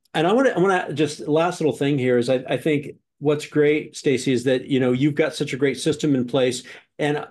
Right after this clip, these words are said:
obviously my goal from, uh, talking with you today was, one, is because I, I think what you're doing is terrific. And I think we need more of this because, like you said, there's a lot of this old school mentality where you just ask,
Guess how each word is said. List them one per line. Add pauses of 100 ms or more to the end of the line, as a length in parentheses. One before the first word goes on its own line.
obviously
my
goal
from,
uh,
talking
with
you
today
was,
one,
is
because
I,
I
think
what
you're
doing
is
terrific.
And
I
think
we
need
more
of
this
because,
like
you
said,
there's
a
lot
of
this
old
school
mentality
where
you
just
ask,